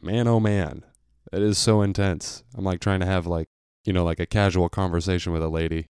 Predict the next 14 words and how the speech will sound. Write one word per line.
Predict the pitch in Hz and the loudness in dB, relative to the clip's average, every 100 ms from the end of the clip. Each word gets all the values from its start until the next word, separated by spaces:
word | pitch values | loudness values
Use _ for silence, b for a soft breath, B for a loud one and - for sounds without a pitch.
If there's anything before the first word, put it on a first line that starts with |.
| _ _ _ _ - | _ _ _ _ -4
keeping | 127 - 107 | -2 0 0
things | 110 101 92 - | 0 0 -2 -6
cool, | - 110 107 107 95 | 0 4 6 4 4
and | 85 | 0
then | 85 | -2
she's | 101 85 | -6 -4
like, | 92 - | -4 -2
"Yeah, | 269 254 | -2 0
so | 214 | 2
who's | 214 294 | 4 6
your | 294 | 4
favorite | - 254 233 - | 2 0 0 -2
serial | - 226 208 131 | 0 4 4 4
killer?" | 92 78 85 | 0 -4 -8